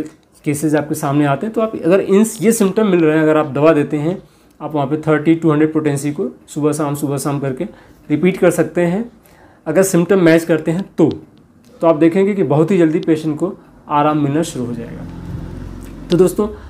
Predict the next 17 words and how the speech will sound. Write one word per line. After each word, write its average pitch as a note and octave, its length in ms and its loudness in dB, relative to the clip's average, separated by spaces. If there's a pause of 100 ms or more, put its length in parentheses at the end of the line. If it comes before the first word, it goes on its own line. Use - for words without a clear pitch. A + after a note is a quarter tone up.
(160)
आज D3 200 0
की D#3+ 120 -2
बात C3+ 220 2
बस C3 200 -2
इतनी F#3+ 220 2
ही। F#3+ 80 2
मैं F3+ 140 2
उम्मीद D#3 260 4
करता F3 240 0
हूँ F3 120 0
कि D#3+ 80 -2
आज C#3+ 160 -2
की D#3 80 -10
जानकारी C#3+ 320 -4
आप C#3 140 -6
लोगों D3+ 200 -2
को G#2+ 80 -8